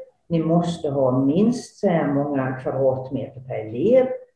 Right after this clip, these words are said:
och ni måste sprida ut, eh, slöjden så att de ska ha minst trettio timmar slöjd per termin.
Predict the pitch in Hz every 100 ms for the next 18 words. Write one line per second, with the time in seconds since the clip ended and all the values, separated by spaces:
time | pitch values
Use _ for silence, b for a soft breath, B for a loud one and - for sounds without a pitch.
0 | _ 170 160 160 175 170 - - 151 139
1 | - - - 170 147 147 151 143 - -
2 | 147 123 123 - 139 135 220 240 208 190
3 | 170 - 156 - 151 147 139 139 143 156
4 | 226 247 247 - - 220 - - - 160
5 | 147 127 - 151 135 123 - 117 - 123
6 | 107 143 247 277 277